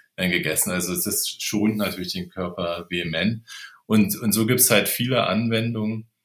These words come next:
die wir haben, äh, wo halt die Digitalisierung und diese künstliche Ine-, Intelligenz in der Medizin ansetzt. Und, ähm, das geht dann halt bis dahin, dass die Pharmafirmen im Prinzip nach ihren, äh, neuen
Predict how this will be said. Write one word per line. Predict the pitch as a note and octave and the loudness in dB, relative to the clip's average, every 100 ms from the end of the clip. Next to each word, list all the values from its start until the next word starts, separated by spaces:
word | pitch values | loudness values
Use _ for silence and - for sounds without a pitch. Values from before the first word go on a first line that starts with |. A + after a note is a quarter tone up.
| _ _ _ - | _ _ _ -4
die | G#2+ | 0
wir | G2+ F2 | 2 4
haben, | F2 F2+ G#2+ A#2 A#2 _ _ _ _ _ _ _ _ - - - | 4 4 4 0 -4 _ _ _ _ _ _ _ _ -12 -8 -2
äh, | G2+ F#2+ F#2 | 0 2 0
wo | G2+ G2+ | 2 4
halt | G2+ F2+ | 4 2
die | G2+ | 0
Digitalisierung | G2 G2 F#2+ G2+ F2+ F2+ G#2 G#2 G2 F2+ | 0 0 0 0 0 0 -2 -2 -4 -6
und | F2+ F#2 | -8 -8
diese | F#2+ F#2 | -8 -6
künstliche | G#2+ G2+ G2 F#2+ F2+ | -4 -2 -4 -4 -2
Ine-, | F2 F2+ G#2 F#3+ _ - | -2 -4 -8 -12 _ -8
Intelligenz | A2+ G#2 F#2 F2 F2+ - | -2 0 2 2 2 0
in | - F#2+ | -2 -4
der | F2+ | 0
Medizin | F2+ F2+ F#2 - G#2+ G#2 | 0 0 -2 -2 -2 -4
ansetzt. | - F2 G2 F#2 D#2 - - - | -4 -4 -2 -2 -2 -2 -4 -6
Und, | F2+ F2 - _ _ - - _ _ _ F#2 | -6 -8 -12 _ _ -20 -20 _ _ _ -8
ähm, | E2 E2+ F2+ F2+ | -4 -2 -2 -2
das | - F2 - | 0 0 0
geht | E2+ - | 0 2
dann | F2+ | 4
halt | F2+ F2 | 4 0
bis | F2 - | -4 -2
dahin, | E2+ F2 F2+ | 0 2 2
dass | F2+ | 0
die | - - | -4 -6
Pharmafirmen | E2 F2 F#2+ - G2 F#2 F2+ | -2 0 0 0 -2 0 0
im | E2+ - - | -4 -14 -8
Prinzip | F#2 - - F2+ | -4 -2 -2 -4
nach | E2+ | -6
ihren, | - F2 F2 F2 - _ - | -6 -6 -4 -6 -8 _ -12
äh, | F#2 | -8
neuen | F2+ E2+ E2 F2+ F#2 F#2 | -6 -2 2 4 4 4